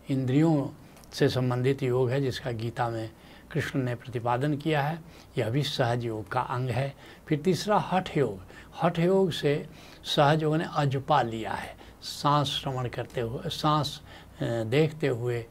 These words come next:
नाद श्रवण करना है और सुमिरन सांसों सांस सभी संत कर रहे हैं, अर्थात सांस लेते हुए, सांस छोड़ते हुए, सांसों का ख्याल रखते हुए और फिर सुमिरन करना है, नाद श्रवण करना है।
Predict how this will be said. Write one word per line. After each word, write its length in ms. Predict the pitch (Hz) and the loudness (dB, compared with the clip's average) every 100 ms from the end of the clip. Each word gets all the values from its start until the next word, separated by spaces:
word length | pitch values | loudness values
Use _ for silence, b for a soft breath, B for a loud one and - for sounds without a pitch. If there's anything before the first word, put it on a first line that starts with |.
| - 139 | -10 -4
नाद 300 | 120 120 113 | 0 0 0
श्रवण 440 | - - 120 123 | -6 -4 -2 -2
करना 380 | 139 127 135 131 | -2 -2 0 0
है 200 | 156 170 B B B | -2 -4 B B B
और 240 | - 123 127 | 2 4 2
सुमिरन 580 | - - 165 202 240 175 | -2 0 2 4 4 2
सांसों 640 | - 160 180 165 269 269 | 0 -2 -2 0 4 2
सांस 480 | - 160 127 - - B B | 2 -4 -4 -8 -12 B B
सभी 320 | - 175 165 175 | 0 4 6 6
संत 340 | - 139 120 | 2 -4 -4
कर 200 | - 123 | -2 -2
रहे 140 | 117 | -2
हैं, 100 | 110 - B B | -4 -8 B B
अर्थात 340 | 151 147 190 196 | 0 2 0 -2
सांस 800 | - - 131 143 226 247 - - | -12 -6 0 4 4 4 0 -6
लेते 520 | 139 123 131 156 156 202 | -4 2 2 2 2 2
हुए, 420 | 180 202 202 196 | 4 4 2 0
सांस 420 | - 135 139 131 | -4 -4 -2 -4
छोड़ते 440 | - - 139 143 202 | -6 0 0 0 0
हुए, 380 | 175 190 196 190 B B B | 2 2 2 -2 B B B
सांसों 500 | - 135 135 - 175 | 0 2 2 2 -2
का 160 | 135 123 | 0 -4
ख्याल 360 | - 135 131 | 0 0 0
रखते 340 | 120 113 - 175 | -2 -8 0 2
हुए 400 | 151 175 180 175 B B - | 4 4 2 -4 B B -4
और 120 | 120 | -2
फिर 200 | - 127 | -2 -4
सुमिरन 500 | - 147 143 156 147 | -2 2 2 2 -2
करना 280 | 147 135 143 | -4 -2 -2
है, 240 | 135 151 | 0 -2
नाद 280 | 131 117 120 | 0 -2 -2
श्रवण 380 | - 143 131 127 | -6 -6 -4 -2
करना 300 | 143 143 151 | 0 0 0
है। 220 | 151 | -2